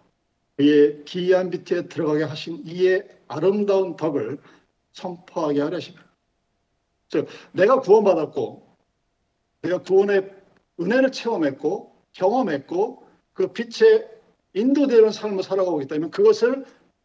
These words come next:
선포하라, 프로클레임, 외치라고. 그래야 너희들이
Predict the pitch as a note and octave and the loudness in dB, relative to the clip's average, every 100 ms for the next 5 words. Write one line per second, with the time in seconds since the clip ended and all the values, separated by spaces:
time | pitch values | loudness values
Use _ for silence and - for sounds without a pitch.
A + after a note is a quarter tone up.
0 | _ - C#4 C4+ - - - - _ - | _ -4 -2 -2 -2 -6 -6 -20 _ -8
1 | - - F#3+ A#2+ - _ _ _ _ _ | -8 -4 -4 -4 -10 _ _ _ _ _
2 | _ _ _ - G3+ - - F3 - - | _ _ _ 0 0 0 -6 -8 -8 -20
3 | _ _ _ _ _ _ _ _ _ - | _ _ _ _ _ _ _ _ _ -4
4 | G3 B3+ C#4 G#3 F#3 E3 F3 B3 C#4 - | 2 6 6 6 4 2 2 2 -4 -14